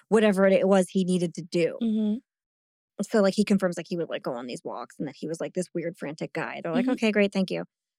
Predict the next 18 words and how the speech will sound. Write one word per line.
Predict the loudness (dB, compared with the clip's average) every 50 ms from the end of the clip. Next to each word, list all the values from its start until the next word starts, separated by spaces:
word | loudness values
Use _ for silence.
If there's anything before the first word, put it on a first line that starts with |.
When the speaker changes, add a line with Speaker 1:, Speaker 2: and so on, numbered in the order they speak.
| _ _
Speaker 1:
So | _ -2 2 2
then | 4 4
back | 2 0 0 -4
to | -2 0
Angel. | 2 4 4 2 0 -2 -4 -6 -8 _ _ _
She | -18 -6 0 2 2 2
says | 4 2 2 2 4 4 2 0 -2 -4 _ _ _ _ _ _ _ _ _ _ 2
that | 4
he | 4 4 4 4
even | 2 2 4 4 4 2
said | 4 4 4 4 6 6
that | 4 2 2 2
he | 2 4 4 4
wanted | 4 2 2 4 4 6 6 4 4 2 -2 -2
to | 0 0
snatch | 0 -2 -6 -4 0 2 4 4 2 2 0
a | -2 0
girl | 2 4 6 6 6 6 4 4 2 -2